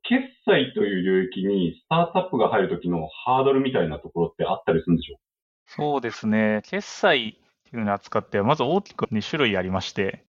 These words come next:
Speaker 2: 自社においてあの決済が完結するものと、あと自社からこのサースを提供して、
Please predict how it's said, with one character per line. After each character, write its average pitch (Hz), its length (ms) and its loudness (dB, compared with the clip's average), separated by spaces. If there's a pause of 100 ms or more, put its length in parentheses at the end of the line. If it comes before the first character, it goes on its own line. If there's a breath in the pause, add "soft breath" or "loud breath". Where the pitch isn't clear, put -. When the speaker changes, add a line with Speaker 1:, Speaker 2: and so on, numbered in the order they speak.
Speaker 2:
自 160 160 -12
社 196 180 2
に 113 160 2
お 110 140 0
い 107 60 -8
て 123 140 0
あ 117 60 6
の 110 60 2
決 110 240 -6
済 98 140 0
が 90 80 -6
完 98 180 2
結 - 260 -12
す - 80 -6
る 95 80 -2
も 95 140 2
の 95 80 0
と、 92 400 -4
あ - 80 -8
と 113 80 -6
自 131 140 -8
社 190 180 0
か 120 100 2
ら 98 120 0
こ 98 100 -8
の 90 60 -8
サ 127 180 2
ー 131 40 0
ス - 140 -6
を 120 80 -2
提 120 280 -2
供 113 200 -2
し - 140 -8
て、 98 300 -2